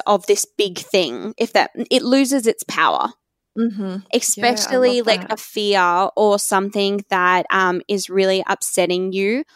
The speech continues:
Speaker 1: or maybe it's a reason why you're not going after something you want. Like, you write it down and you're like, "Oh my God, that's so silly." Or, like, yeah, like, it loses its power. And I think that's why I love writing things down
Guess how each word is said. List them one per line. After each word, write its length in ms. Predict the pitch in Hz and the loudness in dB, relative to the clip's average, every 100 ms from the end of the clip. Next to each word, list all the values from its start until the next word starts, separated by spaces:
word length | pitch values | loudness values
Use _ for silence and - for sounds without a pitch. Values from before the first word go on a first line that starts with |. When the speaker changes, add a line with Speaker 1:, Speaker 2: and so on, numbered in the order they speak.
| _ - | _ 0
Speaker 1:
or 260 | 220 214 | 4 4
maybe 480 | 214 196 196 208 208 | 4 2 0 -2 0
it's 200 | 208 - | -2 0
a 60 | 202 | -2
reason 500 | 180 190 190 190 185 | 0 0 0 -2 0
why 200 | 180 180 | 2 2
you're 160 | 185 185 | 2 0
not 280 | 185 - - | 2 0 0
going 280 | 185 180 | 0 0
after 280 | 175 175 180 | -2 -4 -2
something 440 | - 180 180 185 185 | 0 0 0 -4 -4
you 140 | 190 175 | -6 -2
want. 340 | 170 165 226 | 2 2 0
Like, 180 | 196 - | -2 -4
you 100 | 190 | -2
write 240 | 190 180 | 0 0
it 100 | 196 | -2
down 300 | - 180 180 | -2 0 0
and 120 | 175 175 | 0 0
you're 140 | 170 | 2
like, 420 | 170 165 185 _ _ _ _ _ - | 2 2 0 _ _ _ _ _ -8
"Oh 80 | 208 | -2
my 120 | 202 | 0
God, 140 | 202 190 | 0 0
that's 200 | 156 - | -2 -2
so 340 | - 220 196 | -2 0 0
silly." 600 | - 196 180 98 98 214 - | -2 -2 -2 -4 -8 -12 -2
Or, 380 | 208 208 190 185 | 4 6 4 2
like, 440 | 185 175 190 - _ _ - | 2 0 -2 -8 _ _ 0
yeah, 120 | 240 | 2
like, 200 | 196 - 233 | 2 0 0
it 140 | 220 | 2
loses 440 | 214 214 202 202 196 | 4 2 2 -4 -4
its 140 | - | -6
power. 260 | - 190 175 | -2 2 4
And 100 | 170 | 2
I 60 | 190 | -2
think 220 | 190 185 | -2 -2
that's 220 | 190 - | -2 0
why 260 | 180 175 175 | 0 0 -2
I 60 | 185 | -2
love 320 | 180 175 175 | 0 0 0
writing 320 | 180 175 180 | 0 0 0
things 260 | 185 175 180 | 0 0 0
down 440 | - - - 208 | -2 -2 -4 -6